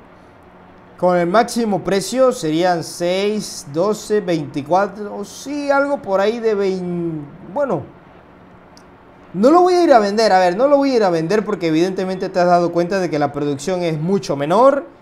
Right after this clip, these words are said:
pero el pago es mucho mayor, entonces aquí con esto, pues, obviamente ya tengo, ya tengo casi igual la ganancia que me gané con los palets de,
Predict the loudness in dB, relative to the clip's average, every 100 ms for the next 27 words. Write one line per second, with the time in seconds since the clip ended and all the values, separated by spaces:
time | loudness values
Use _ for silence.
0 | -20 -20 -20 -8 0 0 4 4 4 4
1 | 2 0 -2 0 2 4 4 0 -2 -4
2 | 0 0 0 -2 -12 -20 -20 -20 -20 -20
3 | -8 -6 -4 4 6 6 4 -2 -2 -2
4 | -2 -2 -4 -8 -4 0 2 0 0 -2
5 | 0 0 0 -2 0 2 2 2 -2 -6
6 | -14 -20 -20 _ _ _ _ -4 -2 0
7 | 0 2 0 0 -4 -4 -4 6 10 10
8 | 6 -2 4 6 6 2 0 -2 -2 -2
9 | -2 -2 -2 -2 0 0 2 2 0 0
10 | 0 0 -2 -4 -2 -2 -4 -8